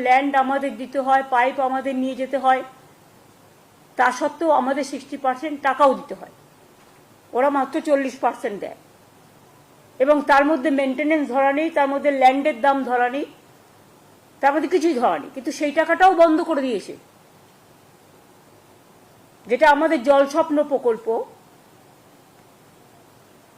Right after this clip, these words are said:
যেটা আমরা মানুষকে বলেছিলাম পৌঁছে দেবো সবটা, আমরা প্রায় আটানব্বই লক্ষ মানুষের বাড়িতে বাড়িতে জল, নলবাহিত জল পৌঁছতে পেরেছি, কিন্তু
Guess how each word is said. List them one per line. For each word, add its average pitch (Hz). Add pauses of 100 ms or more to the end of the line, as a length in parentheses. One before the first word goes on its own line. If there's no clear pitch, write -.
(240)
যেটা 247
আমরা 311 (100)
মানুষকে 285 (100)
বলেছিলাম 294 (120)
পৌঁছে 277
দেবো 269 (100)
সবটা, 247 (840)
আমরা 294 (100)
প্রায় 339 (100)
আটানব্বই 311
লক্ষ 330 (960)
মানুষের 294
বাড়িতে 294
বাড়িতে 320 (140)
জল, 285 (520)
নলবাহিত 302 (100)
জল 294 (100)
পৌঁছতে 285
পেরেছি, 277 (1080)
কিন্তু 277